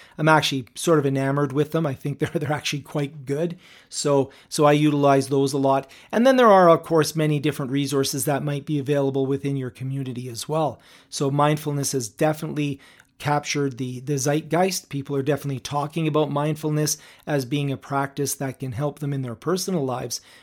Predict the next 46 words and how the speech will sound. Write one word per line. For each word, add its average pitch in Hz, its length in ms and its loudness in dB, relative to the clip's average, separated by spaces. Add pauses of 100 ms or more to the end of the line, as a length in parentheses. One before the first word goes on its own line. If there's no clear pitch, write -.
(140)
But 151 360 2
more 151 280 2
to - 80 -10
the 127 80 -8
point, 208 340 2
it 147 140 -10
can 143 120 -4
all, 139 240 -2
uh, 135 100 -6 (120)
point 101 220 -10
of - 80 -10
this 120 120 -6
podcast, 170 600 -2 (300)
it 151 100 -2
can 147 140 0
also 175 300 4
help 139 240 0
them 135 160 -2
in 135 100 -2
their 131 140 -4
learning 147 360 0
journeys. 180 480 -2 (320)
And 147 140 0
as 139 240 0
teachers, 175 400 -2
I, 139 200 0
I 151 120 0
believe 180 280 0
it 175 100 -2
can 156 120 -4
help 160 240 0
us 156 220 0
in 147 360 -6
teaching 175 420 -4
more 131 160 -4
effectively 131 680 -6 (360)
by 135 340 0 (180)
helping 180 400 2
our 143 140 0
students 139 420 -4
discover 151 800 -2 (380)
the 139 420 -2
ability 143 640 0 (360)
to 139 100 -4
have 151 200 0
self-discovery. 127 880 -4